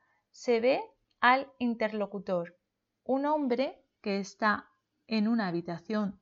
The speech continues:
de hotel, sentado en una cama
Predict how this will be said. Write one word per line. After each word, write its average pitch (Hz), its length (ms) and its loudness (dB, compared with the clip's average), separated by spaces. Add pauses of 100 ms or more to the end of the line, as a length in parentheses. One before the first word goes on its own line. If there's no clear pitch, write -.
de 180 180 -2
hotel, 240 520 -2 (1120)
sentado 220 600 6
en 175 160 0
una 254 280 2
cama 285 440 0